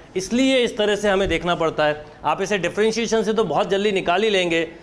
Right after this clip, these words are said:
क्या हो जाएगा, one by two minus two by x square।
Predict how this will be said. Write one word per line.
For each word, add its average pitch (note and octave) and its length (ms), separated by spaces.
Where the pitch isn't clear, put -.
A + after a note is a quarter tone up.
क्या G3 100
हो G3+ 80
जाएगा, G3+ 320
one E3 280
by G#3 200
two G3+ 320
minus F#3+ 680
two A3 280
by F3 160
x D#3+ 240
square। D#3 480